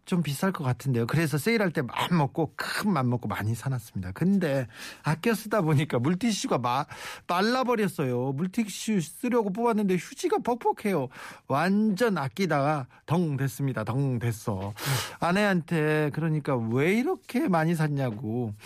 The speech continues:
욕을 바가지로 먹었네요. "형님, 위로 좀 해주세요." 이 물티슈가 말랐을 때 물을 좀 뿌리면 다시 물티슈가 되지 않을까요? 그 약간 알코올 성분이 떨어질까요? 아닌, 괜찮을 것 같은데?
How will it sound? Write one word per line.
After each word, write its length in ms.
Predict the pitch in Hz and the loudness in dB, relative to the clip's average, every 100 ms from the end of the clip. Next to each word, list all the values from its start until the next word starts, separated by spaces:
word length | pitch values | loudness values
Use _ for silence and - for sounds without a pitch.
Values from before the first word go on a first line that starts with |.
| - - - | -14 -8 -2
욕을 160 | 151 160 | 0 2
바가지로 480 | 131 143 214 254 | 0 0 0 0
먹었네요. 480 | 185 151 139 131 120 | 0 2 0 0 0
"형님, 340 | 120 202 190 127 | 2 4 4 2
위로 260 | 160 247 294 | 2 2 2
좀 200 | 392 208 | 2 0
해주세요." 500 | 190 185 156 139 135 - - - - - - | 0 -2 -2 -2 -4 -10 -14 -14 -18 -12 -2
이 100 | 247 | 2
물티슈가 1000 | 190 220 233 285 262 - 294 294 269 254 | 4 2 2 0 0 -2 2 2 2 2
말랐을 580 | 185 180 233 233 247 196 | 2 2 0 -2 -4 -2
때 100 | 185 | -2
물을 420 | 156 185 247 285 | 0 2 2 2
좀 460 | 311 254 226 175 151 - - - | 2 0 2 0 -4 -10 -16 -4
뿌리면 340 | 269 285 285 | 2 4 4
다시 300 | 190 175 - | 2 0 0
물티슈가 560 | 185 185 185 233 240 240 | 2 2 0 -2 0 0
되지 220 | 160 156 | 0 2
않을까요? 540 | 139 147 160 147 175 233 _ - - _ | 2 2 2 0 0 -4 _ -20 -20 _
그 380 | - 208 190 160 | 0 2 2 2
약간 300 | 165 160 196 | 0 0 0
알코올 520 | 143 160 196 240 262 | 2 2 0 0 2
성분이 540 | 185 202 208 208 175 143 - | 2 2 2 2 2 0 0
떨어질까요? 720 | 240 269 233 202 151 180 254 _ _ _ | 2 2 0 -2 -2 -2 -6 _ _ _
아닌, 380 | 160 175 247 240 | -2 2 2 0
괜찮을 380 | 175 165 233 240 | -2 0 0 0
것 80 | 190 | -2
같은데? 480 | 151 123 127 196 | -2 -2 -4 -4